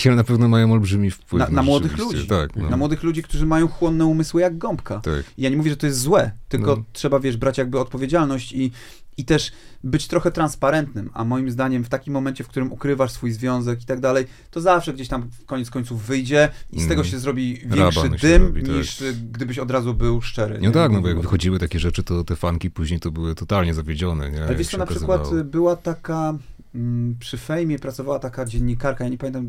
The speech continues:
Speaker 2: y, Wioletta czy Weronika, nie, nie pamiętam jak ona się nazywała, i ona robiła na ściance z ludźmi wywiady.
Speaker 1: Mhm.
Speaker 2: I wszyscy ją uwielbiali, po prostu, że super wywiady, najlepsze, fantastyczne,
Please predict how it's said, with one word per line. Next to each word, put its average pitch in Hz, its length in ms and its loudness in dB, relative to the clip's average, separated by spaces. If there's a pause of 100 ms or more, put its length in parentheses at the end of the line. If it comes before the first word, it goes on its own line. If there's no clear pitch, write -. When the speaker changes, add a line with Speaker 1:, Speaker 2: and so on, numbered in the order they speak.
(120)
Speaker 2:
y, 90 80 -10 (600)
Wioletta 123 580 -2
czy 113 260 -10 (180)
Weronika, 113 520 -2
nie, 110 160 -6
nie 123 80 -6
pamiętam 117 200 -4
jak 113 100 -6
ona 113 120 -4
się 120 100 -8
nazywała, 113 420 -2 (400)
i 151 60 -2
ona 170 120 2
robiła 156 360 4 (100)
na 87 280 -4
ściance 131 680 0
z 117 140 -6
ludźmi 120 280 2
wywiady. 110 540 0
Speaker 1:
Mhm. 95 380 -2
Speaker 2:
I 117 320 0
wszyscy - 400 -8
ją 147 120 2
uwielbiali, 165 600 4
po 131 100 -8
prostu, 139 240 -8
że 139 80 -6
super 165 340 -2
wywiady, 156 340 0
najlepsze, 156 460 0
fantastyczne, 156 760 -4